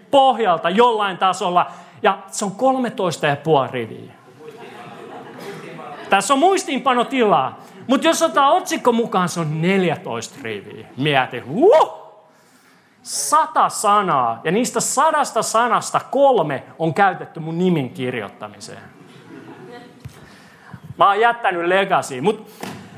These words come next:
syy, miksi, syy, miksi mä kerron mun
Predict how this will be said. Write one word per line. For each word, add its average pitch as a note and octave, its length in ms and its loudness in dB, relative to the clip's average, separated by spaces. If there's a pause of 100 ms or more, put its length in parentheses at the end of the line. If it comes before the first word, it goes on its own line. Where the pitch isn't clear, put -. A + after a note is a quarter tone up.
syy, G4+ 300 4
miksi, - 520 -4
syy, F#4+ 300 4
miksi E4+ 200 0
mä C#4 200 2 (100)
kerron E4+ 320 2
mun B3 240 0